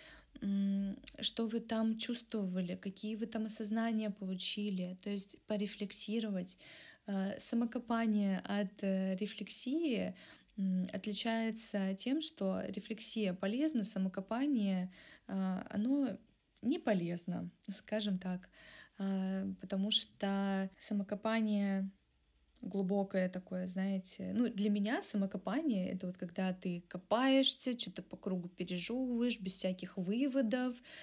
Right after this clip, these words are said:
и всё об одном, об одном или о другом, о другом. И никаких итогов, э, не подводишь, и только увеличиваешь, э, тревожность, и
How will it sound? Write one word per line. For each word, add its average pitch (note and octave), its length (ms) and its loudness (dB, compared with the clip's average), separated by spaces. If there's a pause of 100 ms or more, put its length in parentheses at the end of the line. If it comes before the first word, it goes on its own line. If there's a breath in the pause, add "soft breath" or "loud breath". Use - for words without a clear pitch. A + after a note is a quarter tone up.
(180 loud breath)
и - 60 -4
всё G3+ 260 2
об F#3+ 160 2
одном, F#3 420 4
об F3+ 140 -2
одном F#3 420 2
или F#3+ 200 2
о F3+ 240 2
другом, G3 580 2 (140)
о C4+ 80 2
другом. B3+ 640 0 (360 loud breath)
И A3+ 560 2 (640)
никаких A3+ 560 2
итогов, G3 680 -2
э, F#3 480 0
не G3+ 160 4
подводишь, G#3 960 6
и G#3+ 280 0
только G#3 540 0
увеличиваешь, F#3 840 -2 (380 loud breath)
э, F#3+ 220 0
тревожность, G3 1120 2
и G#3 640 0